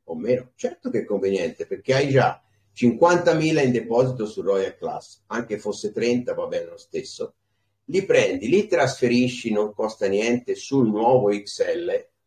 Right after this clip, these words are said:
o L, quello che vuoi, e utilizzi questi per attivare il Switch Pilot.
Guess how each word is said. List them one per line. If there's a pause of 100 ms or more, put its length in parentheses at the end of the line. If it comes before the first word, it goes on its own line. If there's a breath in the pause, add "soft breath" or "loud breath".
o
L,
quello
che
vuoi, (760)
e
utilizzi
questi (300)
per
attivare
il
Switch
Pilot.